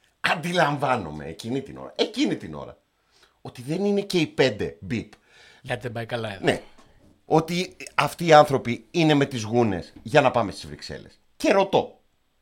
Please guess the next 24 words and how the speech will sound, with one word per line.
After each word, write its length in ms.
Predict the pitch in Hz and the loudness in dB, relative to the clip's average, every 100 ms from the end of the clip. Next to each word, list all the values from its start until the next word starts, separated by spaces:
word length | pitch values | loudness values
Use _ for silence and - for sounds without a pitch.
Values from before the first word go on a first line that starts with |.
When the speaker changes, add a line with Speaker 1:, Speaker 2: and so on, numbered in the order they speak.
| - | -12
Speaker 1:
«Ρε 160 | 87 | -6
παιδιά, 340 | 90 85 85 - | -4 -6 -8 -12
γιατί 340 | - 95 - 113 | -8 -6 -4 -2
φέρατε 380 | 156 160 170 | 2 2 2
τις 180 | 165 123 | -2 -6
γούνες; 440 | 85 71 53 - _ _ _ _ _ - | -6 -6 -6 -14 _ _ _ _ _ -14
Έχεις 400 | 220 - 123 95 | -14 -10 -12 -10
δει 180 | 104 92 | -8 -6
ότι 200 | 87 101 | -6 -10
στις 120 | - | -12
Βρυξέλλες 440 | 98 - 104 87 | -12 -10 -10 -10
έχει 140 | 101 101 | -10 -6
μείον 200 | 98 113 | -6 -4
δέκα;» 360 | 139 - - _ _ _ _ _ | -6 -8 -14 _ _ _ _ _
Προφανώς 400 | 120 95 - - | -10 -6 -6 -6
και 100 | 95 | -8
όχι. 200 | - _ _ | -10 _ _
Τι 140 | 165 | -10
έκανα 300 | 156 110 95 | -8 -8 -10
λοιπόν; 320 | 85 80 139 - - _ _ | -10 -10 -12 -12 -20 _ _
Πήγα 400 | 90 76 - 58 _ _ _ _ _ _ _ _ _ _ | -8 -8 -10 -20 _ _ _ _ _ _ _ _ _ _
στο 260 | - 131 90 | -12 -8 -6
κατάστημα 480 | 87 78 69 64 62 | -6 -8 -8 -14 -18
στο 500 | - 58 58 58 | -18 -18 -18 -20